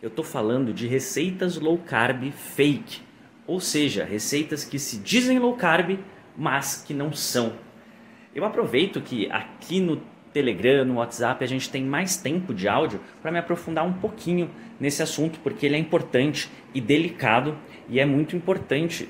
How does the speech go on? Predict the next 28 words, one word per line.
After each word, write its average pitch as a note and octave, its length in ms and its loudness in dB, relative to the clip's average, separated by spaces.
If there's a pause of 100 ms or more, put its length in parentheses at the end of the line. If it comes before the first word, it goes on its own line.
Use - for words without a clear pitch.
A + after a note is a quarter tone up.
então, B2 540 2
deixar C3 600 -2 (340)
tudo C#3 280 -2
certinho, B2+ 560 0
bem A#2 240 2
explicado. F#2+ 640 -2 (440)
E G3+ 60 -6
o G3+ 40 -4
que B3+ 100 -2
acontece D3 680 0 (300)
é D3+ 80 4
que F3 460 -2
quando F#4 180 -2
você F3+ 220 2
vai D#3+ 80 6
procurar C#3 340 4
por C3 140 0
receitas E3+ 880 0
low B2+ 180 2
carb, A#2+ 480 2
receitas E3 540 2
cetogênicas, A#2 760 -2
receitas D#3+ 560 -2
pobres F3 680 -2
em D3 80 -2
carboidratos B2 640 -2
na A#2 80 -4
internet, A#2 600 -2